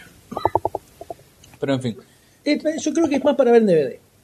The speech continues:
Speaker 2: Es para esperar que salga en D V D, ¿no?
Speaker 1: Eso te iba a preguntar hace un ratito. Yo cuando veo una película que me gusta, digo, lo que, ¿qué digo cuando
Speaker 2: Me
Speaker 1: salgo del
Speaker 2: compras el
Speaker 1: cine?
Speaker 2: D V D,
Speaker 1: Me compro el
Speaker 2: me compro el
Speaker 1: D V D.
Speaker 2: D V D.
Speaker 1: ¿Te compras el D V D?
Speaker 2: No, ni a palo.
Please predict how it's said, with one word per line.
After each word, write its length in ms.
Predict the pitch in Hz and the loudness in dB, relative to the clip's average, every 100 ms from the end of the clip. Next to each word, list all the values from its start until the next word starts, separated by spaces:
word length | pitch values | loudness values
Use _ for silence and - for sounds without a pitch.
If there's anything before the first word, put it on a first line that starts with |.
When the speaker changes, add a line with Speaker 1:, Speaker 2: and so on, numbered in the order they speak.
| _ _ _ _ _ | _ _ _ _ _
Speaker 2:
Es 60 | - | -16
para 160 | - 156 | -10 -8
esperar 200 | 170 170 | -4 -6
que 60 | |
salga 180 | 160 170 | -4 -4
en 60 | 156 | -2
D 60 | |
V 80 | 143 | -4
D, 80 | 131 | -2
¿no? 60 | 175 | 2
Speaker 1:
Eso 140 | 202 | 4
te 80 | 185 | 6
iba 100 | 175 | 6
a 60 | |
preguntar 320 | 147 147 143 147 | 6 2 2 0
hace 140 | 147 | -2
un 60 | 131 | -8
ratito. 400 | 127 123 110 92 _ _ _ _ - | -8 -8 -12 -14 _ _ _ _ -6
Yo 280 | 143 156 | 0 0
cuando 320 | 156 127 117 110 | 2 -2 0 2
veo 140 | 139 | 2
una 180 | 147 135 | 2 0
película 420 | 131 135 120 104 | 0 0 -2 -2
que 200 | - 135 | -4 -4
me 140 | 143 135 | 0 2
gusta, 560 | 147 135 - 135 143 - _ _ - | 4 4 4 2 0 -8 _ _ -4
digo, 480 | 117 117 131 135 - - - | 0 4 4 2 -6 -20 -8
lo 140 | 113 | -2
que, 180 | 113 123 | 0 0
¿qué 100 | 156 | 2
digo 260 | 147 127 117 | 2 2 2
cuando 160 | 117 | 0
Speaker 2:
Me 40 | 120 | 2
Speaker 1:
salgo 180 | 120 | 2
del 60 | 120 | 2
Speaker 2:
compras 0 | |
el 0 | |
Speaker 1:
cine? 120 | - | 2
Speaker 2:
D 40 | 151 | 0
V 60 | |
D, 40 | 139 | 0
Speaker 1:
Me 100 | 120 | -2
compro 200 | 117 117 | -2 0
el 60 | |
Speaker 2:
me 40 | 147 | -2
compro 0 | |
el 60 | |
Speaker 1:
D 40 | 139 | -4
V 60 | |
D. 40 | 127 | -6
Speaker 2:
D 100 | 120 | -10
V 40 | |
D. 360 | - - _ - | -18 -20 _ -8
Speaker 1:
¿Te 80 | 117 | -2
compras 260 | 127 185 | 2 4
el 80 | 170 | 4
D 60 | 123 | 0
V 120 | 117 | 2
D? 180 | 160 190 - - - - - - - - - - | 0 -2 -14 -8 -2 -2 -2 -6 -16 -20 -16 -6
Speaker 2:
No, 260 | 175 160 151 | -2 0 0
ni 80 | 151 | 0
a 20 | |
palo. 440 | 131 120 - 123 | 0 2 0 -4